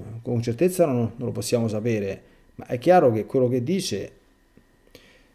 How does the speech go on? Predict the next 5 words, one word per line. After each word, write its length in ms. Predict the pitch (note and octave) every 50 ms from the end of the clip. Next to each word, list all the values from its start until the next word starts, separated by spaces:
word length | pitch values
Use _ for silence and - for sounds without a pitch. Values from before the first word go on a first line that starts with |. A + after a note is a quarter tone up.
| _ _ _ _ _ _ _ _ -
Padre 240 | A#2+ B2 C3 C#3+
Pio, 520 | D3 E3 F3+ E3 C#3 B2+ B2+ C3+ C3+ - -
molti 480 | - C3 A#2+ A#2+ B2+ C#3+ C3+ - - C#3+
anni 240 | C3 B2+ B2+ B2 A#2
prima, 580 | C#3+ D3 C3+ A#2 A2 A2 A2+ B2 B2 - -